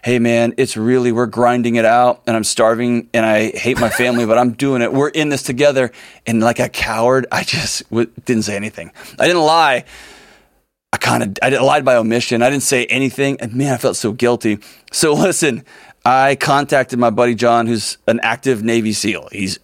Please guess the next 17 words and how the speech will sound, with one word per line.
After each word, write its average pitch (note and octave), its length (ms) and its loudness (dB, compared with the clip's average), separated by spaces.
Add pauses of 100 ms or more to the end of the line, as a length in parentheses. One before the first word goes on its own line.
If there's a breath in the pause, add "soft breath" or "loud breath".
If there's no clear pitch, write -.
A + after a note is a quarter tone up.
uh, - 40 -6 (180)
like, - 280 -6 (380)
in D3+ 220 0
the C#3 100 0
seals. G#2 420 -8 (720 loud breath)
And A2 100 2
I A2+ 40 2
said, G#2+ 180 0
"I'm A2+ 100 2
gonna B2+ 140 0
text - 380 -2
you A#2 140 0
every A2 280 0
day A2 160 2
for G#2+ 140 -6
thirty G2 320 -4
days, F#2+ 460 -12